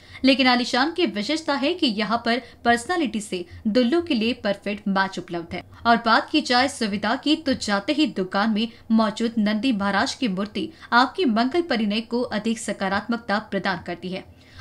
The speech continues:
और जैसे ही आप दुकान में प्रवेश करते हैं, सभी कर्मचारी बड़ी ही आत्मीयता से आपसे मिलते हैं और आपके budget से लेकर आपकी खुशी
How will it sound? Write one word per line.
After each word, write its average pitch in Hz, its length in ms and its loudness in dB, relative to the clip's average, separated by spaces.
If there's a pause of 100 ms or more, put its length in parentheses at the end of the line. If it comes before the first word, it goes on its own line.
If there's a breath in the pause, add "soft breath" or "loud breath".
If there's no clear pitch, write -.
और 247 80 4
जैसे 254 360 0
ही 370 60 2
आप 262 280 2
दुकान 226 300 0
में 294 200 -2
प्रवेश 202 300 -2
करते 277 280 -2
हैं, 233 180 2
सभी 285 360 -2
कर्मचारी 190 680 -4 (220 loud breath)
बड़ी 214 240 0
ही 262 220 0
आत्मीयता 220 540 0
से 220 300 -4
आपसे 196 340 -2
मिलते 175 340 -6
हैं - 160 -8 (260 loud breath)
और 233 80 4
आपके 294 320 2
budget 208 360 0
से 302 160 0
लेकर 240 420 0
आपकी 208 300 -2
खुशी 220 440 -4